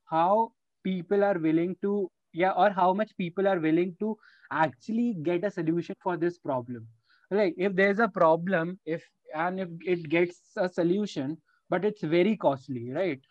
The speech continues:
So a lot of people might not switch to it. They are okay with the problem, right? If there's a problem, a small problem that will be there with my, <clears throat> throughout my life, right? But it cost me a lot of money to solve it, then I'll be like, "Okay, itna kaam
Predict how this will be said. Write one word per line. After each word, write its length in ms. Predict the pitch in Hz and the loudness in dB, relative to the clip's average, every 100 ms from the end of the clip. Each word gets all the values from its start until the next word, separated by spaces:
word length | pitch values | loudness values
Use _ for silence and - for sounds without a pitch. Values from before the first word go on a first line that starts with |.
| _ _ _ _ - - | _ _ _ _ -20 -2
So 220 | 226 220 | 0 2
a 100 | 170 | 2
lot 200 | 185 185 233 | 4 2 0
of 120 | - | -4
people 280 | 208 170 214 | -4 -2 -2
might 380 | 202 175 190 185 | 0 0 -2 -2
not 200 | 214 220 | -2 -2
switch 320 | - 190 - - | -6 -8 -8 -6
to 180 | 214 165 | 0 0
it. 140 | 131 - - | -2 -8 -6
They 100 | 151 | 2
are 140 | 196 185 | 4 4
okay 320 | 175 - 214 | 2 0 -2
with 180 | 190 170 | 0 0
the 100 | 175 | -2
problem, 420 | 147 131 - 127 127 147 | -2 -6 -6 -10 -8 -2
right? 240 | 202 143 - _ _ _ | -2 -2 -8 _ _ _
If 160 | 185 196 | 0 4
there's 260 | 208 208 202 | 4 4 0
a 80 | |
problem, 440 | 196 190 175 190 190 | 0 0 0 0 -2
a 60 | |
small 340 | 185 185 185 202 | -4 -2 0 0
problem 460 | 180 160 160 180 | 2 2 2 -2
that 200 | 175 170 160 | 0 0 0
will 140 | 196 | -4
be 260 | 156 175 196 | -2 -4 -2
there 280 | 185 190 | 0 0
with 140 | 175 175 | 0 -2
my, 240 | 180 190 - _ _ - | -2 -2 -6 _ _ -6
<clears throat> 280 | 180 185 160 | -2 -2 -2
throughout 380 | 202 214 208 202 | 2 6 6 4
my 180 | 208 | 2
life, 280 | 196 151 131 - | 2 2 -2 -8
right? 280 | 165 185 127 - _ _ _ | -6 -4 -4 -10 _ _ _
But 160 | 190 190 | 0 2
it 180 | 196 - | 0 2
cost 340 | 165 175 - | 4 4 0
me 160 | 208 214 | -2 2
a 60 | |
lot 220 | 160 160 160 | 4 4 2
of 140 | 202 | -2
money 280 | 165 160 175 | 0 0 0
to 120 | 175 196 | -2 -4
solve 460 | - 151 175 165 | 2 4 4 2
it, 180 | 143 175 _ _ _ _ _ | -2 -6 _ _ _ _ _
then 140 | 185 208 | -2 2
I'll 180 | 208 | 2
be 100 | 202 | 2
like, 180 | 220 220 | 0 2
"Okay, 400 | 202 185 151 131 | 0 0 -4 -8
itna 280 | 131 170 180 | -4 -2 -2
kaam 220 | 185 185 | 0 -2